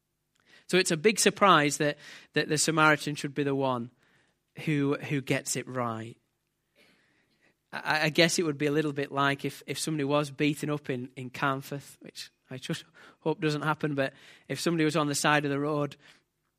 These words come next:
and then somebody came along who we might expect to help, and because he's not here, I'll choose Christy as an example.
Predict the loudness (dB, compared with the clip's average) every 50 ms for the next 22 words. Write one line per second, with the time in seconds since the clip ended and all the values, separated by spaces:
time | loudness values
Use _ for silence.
0 | _ _ _ _ _ -12 -4 0 2 2 2 2 2 0 0 0 0 2 2 2
1 | 2 4 4 4 6 6 4 4 4 4 4 4 6 6 6 6 6 4 0 -2
2 | -2 0 0 0 0 -2 -6 -6 -6 -2 0 -2 -2 -2 -6 -12 _ -20 _ _
3 | _ _ _ _ _ _ _ _ _ _ _ _ -4 -4 -2 -2 -2 -2 -2 -2
4 | -2 -2 -4 -4 -4 -6 -2 2 4 6 6 6 4 4 2 0 0 0 0 0
5 | 0 0 0 0 0 0 0 0 -2 -2 -2 -2 -4 -4 -2 -4 -4 -2 0 -2
6 | -2 -2 -4 -4 -4 -4 -4 -6